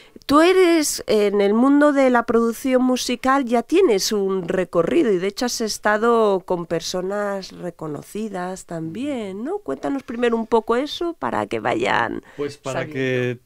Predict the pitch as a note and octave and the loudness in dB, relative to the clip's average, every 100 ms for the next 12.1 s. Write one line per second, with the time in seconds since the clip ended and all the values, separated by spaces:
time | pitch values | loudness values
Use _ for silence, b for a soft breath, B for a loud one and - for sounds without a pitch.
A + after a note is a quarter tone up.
0 | _ A#2+ A#2+ A2 D3 F3+ F3+ F3 D#3 C#3 | _ -6 -4 -4 -2 0 0 0 0 0
1 | D3 C#3+ C3+ B2+ B2 A#2+ C3+ C3 C#3+ - | 0 0 0 -2 -2 0 0 0 -2 -8
2 | - G#2+ A2+ B2+ B2 B2+ B2 A#2 A2+ G#2+ | -14 -12 -10 -10 -10 -8 -6 -4 -6 -6
3 | G#2+ G#2 A2 G#2 A2 A2 G#2+ G#2 G#2 G#2 | -8 -12 -16 -16 -14 -16 -16 -16 -18 -20
4 | - - - - A#2 G#2+ G#2 - A#2+ B2 | -20 -20 -20 -20 -20 -20 -20 -14 -8 -6
5 | A#2+ A#2+ - C#3 B2+ C#3+ C3+ - A2 A#2 | -6 -8 -8 -10 -6 -6 -6 -8 -8 -6
6 | B2 A#2+ - C3 C3 - b b b b | -6 -8 -6 -6 -6 -10 b b b b
7 | _ _ - A2+ G#2+ G2+ G2 F#2+ F#2 G#2 | _ _ -8 -6 -6 -6 -8 -8 -8 -8
8 | G#2+ G#2+ G2+ G#2+ G#2+ D#3 - - F3+ - | -6 -8 -6 -6 -2 -2 -4 -10 -10 -12
9 | _ _ B _ - G2+ G2+ A2 G#2 A#2 | _ _ B _ -12 -12 -8 -6 -4 -4
10 | A#2+ - C#3 B2 A2+ G2+ G#2 G#2 A2+ A2 | -4 -4 -6 -6 -8 -10 -8 -6 -4 -4
11 | G#2+ A2+ A#2 A#2 G#2 G2+ G2+ A2 C#3 E3 | -4 -4 -6 -6 -6 -6 -6 -6 -4 -4
12 | F#2 | -6